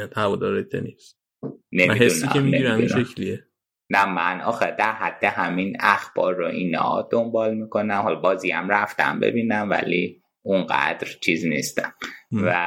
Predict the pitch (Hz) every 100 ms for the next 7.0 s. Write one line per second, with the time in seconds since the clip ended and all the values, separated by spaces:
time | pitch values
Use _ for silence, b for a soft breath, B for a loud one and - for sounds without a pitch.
0 | 85 82 80 - - _ 101 90 85 82
1 | 85 87 82 85 107 92 107 107 107 104
2 | 101 101 92 - 92 87 - 80 78 92
3 | 107 104 - - 104 101 92 87 - -
4 | 98 98 98 101 92 - 90 92 90 87
5 | - 82 95 - - - - 92 - 92
6 | - - - - 65 - - - - -